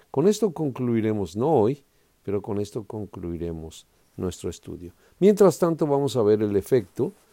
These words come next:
que sigue pasando en la familia del rey David, ¿verdad? Ahora con su hijo Absalón. Ya vimos lo que hizo, eh, con su hermano,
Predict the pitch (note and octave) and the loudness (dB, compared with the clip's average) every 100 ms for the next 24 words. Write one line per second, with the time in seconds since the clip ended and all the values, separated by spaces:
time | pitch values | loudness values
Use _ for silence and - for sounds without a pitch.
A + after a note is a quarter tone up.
0 | _ _ - G#2 - A2+ C3 - G#2 B2+ | _ _ -8 -6 -4 0 0 2 0 2
1 | B2+ A2+ G#2 F#2 F#2 B2+ C#3+ B2 G#2+ G2+ | 2 0 0 -2 -2 0 2 2 0 0
2 | G#2 G#2 F#2+ G2 - _ _ _ _ _ | 0 -2 -2 -6 -8 _ _ _ _ _
3 | _ F#2 F#2+ A2+ A2+ _ _ _ G2 F#2+ | _ -8 -4 -4 -6 _ _ _ -6 -2
4 | G2+ B2 C3+ B2 G#2+ F#2+ G#2 G#2+ G#2 G#2+ | 0 2 0 -2 -4 -4 -4 -4 -4 -4
5 | G#2+ G2+ F#2 - A2 D3+ G#2+ D#2 _ _ | -2 -2 -4 -4 0 0 0 -4 _ _
6 | _ _ - G#2 C#3 D3 C#3+ C#3 D3+ D3 | _ _ -4 0 2 2 0 0 -4 -6
7 | - - _ _ _ _ _ _ _ _ | -12 -16 _ _ _ _ _ _ _ _
8 | _ _ _ _ _ _ _ B2 A2 - | _ _ _ _ _ _ _ -4 -4 -2
9 | A2 A2+ - G#2+ G2+ G#2 _ _ _ - | -2 -2 -4 -6 -8 -10 _ _ _ -14
10 | G#2 G2 G2+ G#2 G#2 G#2+ A2 A2 F#2+ _ | -10 -10 -10 -10 -14 -16 -18 -20 _ _
11 | _ _ - A2 G2 A#2+ G#2 A2 C#3 A#2 | _ _ -10 -8 -2 0 0 2 4 4
12 | A2 A#2+ F3 | 4 2 0